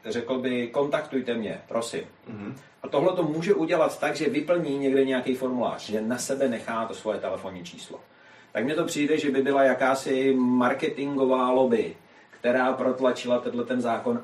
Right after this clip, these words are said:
Speaker 1: aby se dělal marketing, aby lidi vyplňovali, eh, vyplňovali formuláře, což je třeba něco, co si myslím, že se děje hodně v energi-, v energii, v
Speaker 2: Mhm.
Speaker 1: energetice,
Speaker 2: Mhm.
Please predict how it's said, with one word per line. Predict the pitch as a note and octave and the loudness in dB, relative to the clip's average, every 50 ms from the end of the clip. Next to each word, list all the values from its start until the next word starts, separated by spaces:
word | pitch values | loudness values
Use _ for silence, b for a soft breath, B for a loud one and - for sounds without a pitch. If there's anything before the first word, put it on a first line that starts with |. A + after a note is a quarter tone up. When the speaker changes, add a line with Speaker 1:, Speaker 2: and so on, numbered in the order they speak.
| - - | -2 -2
Speaker 1:
aby | - A#2 B2+ C#3+ | -2 -2 -2 -2
se | - - D3 | -4 -4 -2
dělal | C3+ C3+ C#3 C3 | 0 0 0 0
marketing, | B2+ A2+ - - A#2 A2 G#2+ G#2+ A2 G#2+ - - - | 0 0 -2 -2 -4 -6 -6 -6 -8 -10 -8 -6 -2
aby | - - D#3 | 2 2 4
lidi | D3+ C#3 C3 C3 | 4 4 2 0
vyplňovali, | A#2+ A2+ G#2+ A#2 A2+ A#2 A#2 A2 A2 A2 A2 A2 G#2+ - - - | -2 -2 -2 -2 -2 -2 -2 0 0 0 0 -2 -4 -6 -10 -10
eh, | G#2+ G#2 G2 G#2 G2+ | -8 -6 -6 -6 -4
vyplňovali | G2+ G#2 G2+ A#2+ A2 G#2+ G#2+ G#2 G#2+ G#2+ G#2+ G#2 | -2 -2 -2 -2 -2 -2 -2 0 2 2 2 0
formuláře, | - G#2+ G#2 G#2 G2 G2+ G2 F#2+ - F#2+ F#2 | -2 -4 -4 -2 -2 0 0 0 -2 -4 -6
což | - - G#2 - | -6 -6 -4 -4
je | B2+ | -4
třeba | - - D#3 C3+ B2+ C#3 | -4 -4 -4 -4 -2 -2
něco, | B2+ A#2+ - B2+ B2 | -2 -4 -4 -8 -10
co | - A#2+ | -10 -10
si | A2+ - B2+ | -10 -6 -4
myslím, | B2+ B2 - - B2+ B2 B2+ B2 | -4 -4 -4 -2 -2 -2 -2 -4
že | A#2 A2+ | -4 -6
se | - B2 | -6 -6
děje | B2 B2 B2 A#2 A#2 | -4 -2 0 0 0
hodně | A#2+ B2 A#2 A#2+ B2 A#2 A2 | 0 -2 -4 -2 -4 -4 -6
v | G#2 - - - | -6 -10 -12 -12
energi-, | A2 G2+ G2 G2 G2 G2 F#2+ F#2 G2+ G2+ G2+ - - - | -10 -8 -6 -6 -6 -6 -6 -6 -6 -6 -6 -10 -14 -12
v | - | -10
energii, | G#2 G2 G2+ G2 F#2+ F#2 F#2 F2+ F2 - - | -8 -8 -8 -8 -10 -10 -10 -10 -10 -10 -12
v | - - | -10 -8
Speaker 2:
Mhm. | - - | -6 -6
Speaker 1:
energetice, | - G#2+ A2 - - - - - - - G#2 G2 | -6 -4 -4 -4 -4 -6 -8 -8 -8 -8 -8 -10
Speaker 2:
Mhm. | G#2+ B2 | -12 -14